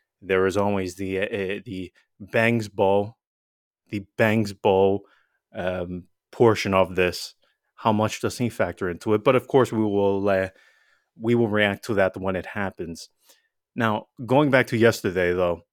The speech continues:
that's the kind of match where, a-, and this is what I said immediately afterwards, that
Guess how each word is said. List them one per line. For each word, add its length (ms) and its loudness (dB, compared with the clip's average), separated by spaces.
that's 360 0
the 100 -4
kind 340 0
of 120 0
match 480 0
where, 420 0
a-, 240 -4
and 120 -2
this 140 -2
is 120 -6
what 420 4
I 120 0
said 240 2
immediately 640 2
afterwards, 720 0
that 400 0